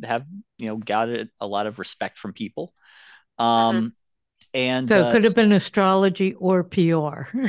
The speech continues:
Speaker 2: <laughs>
Speaker 1: Yeah, yeah. It's,
Speaker 2: And
Speaker 1: it's
Speaker 2: or.
Speaker 1: hard
Speaker 2: It
Speaker 1: to
Speaker 2: could be
Speaker 1: tell.
Speaker 2: both. Yeah, could be
Speaker 1: And if,
Speaker 2: both.
Speaker 1: of course, if some of your listeners are better with astrology, yeah, take a look at us, you know,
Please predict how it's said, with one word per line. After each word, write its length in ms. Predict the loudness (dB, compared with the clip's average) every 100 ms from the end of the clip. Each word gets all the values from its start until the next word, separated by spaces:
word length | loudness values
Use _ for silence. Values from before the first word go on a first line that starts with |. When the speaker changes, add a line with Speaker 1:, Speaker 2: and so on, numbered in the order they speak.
| -6 -2
Speaker 2:
<laughs> 0 | -2 -2 -2 0
Speaker 1:
Yeah, 420 | 4 4 4 2 0
yeah. 320 | 2 4 4 2
It's, 340 | 0 0 0
Speaker 2:
And 80 | -2
Speaker 1:
it's 20 | 0
Speaker 2:
or. 140 | 2
Speaker 1:
hard 180 | 2 2
Speaker 2:
It 60 |
Speaker 1:
to 60 | 2
Speaker 2:
could 100 | 2
be 0 |
Speaker 1:
tell. 180 | 2 2
Speaker 2:
both. 440 | 2 -2 -4 -8 -8
Yeah, 380 | -2 -2 -4 -8 -12
could 200 | -12 -4
be 80 | -2
Speaker 1:
And 120 | 0
if, 220 | -2 -2
Speaker 2:
both. 140 | -6 _ -8
Speaker 1:
of 100 | -2
course, 360 | 2 2 0 -8 _ _
if 120 | -8 -2
some 180 | -2
of 60 | 0
your 160 | 0 0
listeners 420 | 0 -4 -6 -4
are 60 |
better 260 | 0 0 0
with 180 | -6 -8
astrology, 520 | -8 -4 -4 -4 -8
yeah, 160 | -8 -8
take 240 | -8 -12
a 40 | -10
look 180 | -12 -12
at 100 | -12
us, 200 | -14 -18
you 100 | -12
know, 180 | -12 -14